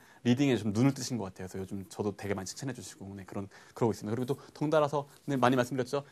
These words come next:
매일매일 영어 소환 책도 좀 많이, 많이 사랑해 주십사 또 말씀드리고 싶습니다. 책-, 책에는 해설문도 있고요, 어휘도 정리되어 있고요. 그렇죠? 물론 지금 이비에스 랑 사이트 내에서 텍스트 다 주기 때문에, 음원도 주기 때문에 책 없이 사실 수 있지만 어떤 책도 같이 보시면은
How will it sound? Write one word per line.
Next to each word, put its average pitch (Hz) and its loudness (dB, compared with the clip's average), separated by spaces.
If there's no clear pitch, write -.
매일매일 127 4
영어 107 0
소환 110 -6
책도 131 -6
좀 117 -6
많이, 101 0
많이 110 -2
사랑해 135 0
주십사 117 -4
또 - -4
말씀드리고 107 -2
싶습니다. 104 -8
책-, 196 -2
책에는 190 4
해설문도 180 4
있고요, 147 -2
어휘도 139 4
정리되어 139 0
있고요. 120 -2
그렇죠? 139 -4
물론 170 10
지금 156 2
이비에스 156 6
랑 113 4
사이트 156 0
내에서 107 2
텍스트 - -10
다 131 -2
주기 110 -6
때문에, 117 0
음원도 113 2
주기 107 -4
때문에 107 -4
책 131 -2
없이 - -4
사실 135 -6
수 - -8
있지만 127 -6
어떤 117 -6
책도 - -8
같이 - -6
보시면은 107 -4